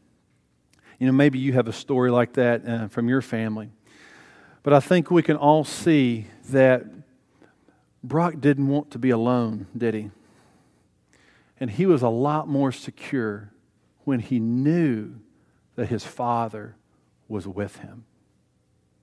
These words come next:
It's a very simple story, beloved, but I think it's the story that is kind of the background of this text. It's something that David wants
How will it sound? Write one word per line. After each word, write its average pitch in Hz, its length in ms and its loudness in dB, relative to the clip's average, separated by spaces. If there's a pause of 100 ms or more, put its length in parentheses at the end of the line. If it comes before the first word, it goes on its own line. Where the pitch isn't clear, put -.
(760)
It's - 100 -12
a 131 40 -6
very 147 240 4
simple 156 400 -4
story, 123 440 -4
beloved, 127 400 2
but 131 100 2
I 127 100 6
think 147 340 0
it's - 180 -4
the 135 100 -8
story 147 400 0
that 139 160 6
is 123 160 -4
kind 151 180 0
of 120 60 2
the 117 60 2
background 135 560 4
of 117 80 -4
this 139 180 2
text. 165 420 4 (280)
It's 151 140 0
something 175 460 4
that 143 180 4
David 156 380 6
wants 156 420 0